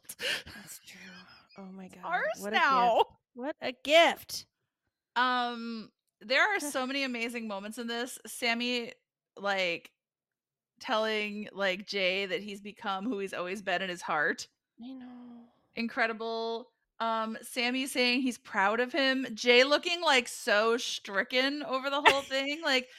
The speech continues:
Speaker 1: why hasn't anyone ever told Jay they're proud of him before? Why did this have to be the first time?
Speaker 2: I know.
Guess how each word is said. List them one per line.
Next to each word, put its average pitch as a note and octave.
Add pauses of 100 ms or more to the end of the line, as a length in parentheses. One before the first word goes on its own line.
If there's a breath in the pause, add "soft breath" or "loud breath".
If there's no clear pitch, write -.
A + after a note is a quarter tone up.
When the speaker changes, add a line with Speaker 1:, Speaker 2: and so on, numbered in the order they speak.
(240 loud breath)
Speaker 1:
why C4
hasn't G4+
anyone D#4+
ever C4
told B3
Jay A#3
they're G#3
proud G3+
of F#3+
him F#3
before? F3+
Why A#3+
did D4
this C4
have C#4+
to B3+
be A#3
the A3
first A#3+
time? G3+ (280)
Speaker 2:
I F#3+
know. F#3